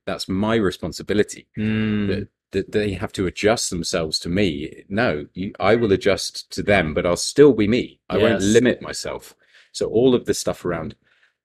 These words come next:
Speaker 1: limited identification and
Speaker 2: Mm.
Speaker 1: kind of coming to a conclusion about oneself, it's so seductive because we wanna grab hold of something and
Speaker 2: Yeah.
Speaker 1: say, "This is me, I'm here, this is what I and who I am."
Speaker 2: Yeah.
Speaker 1: And for me, it's like,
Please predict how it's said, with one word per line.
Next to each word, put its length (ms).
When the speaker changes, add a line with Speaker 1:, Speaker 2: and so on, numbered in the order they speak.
Speaker 1:
limited 460
identification 920
and 240
Speaker 2:
Mm. 320
Speaker 1:
kind 120
of 80
coming 400
to 180
a 40
conclusion 640
about 280
oneself, 680
it's 180
so 320
seductive 760
because 320
we 120
wanna 220
grab 400
hold 240
of 60
something 400
and 120
Speaker 2:
Yeah. 260
Speaker 1:
say, 40
"This 180
is 140
me, 340
I'm 200
here, 520
this 200
is 120
what 320
I 140
and 220
who 200
I 120
am." 340
Speaker 2:
Yeah. 380
Speaker 1:
And 240
for 160
me, 260
it's 260
like, 340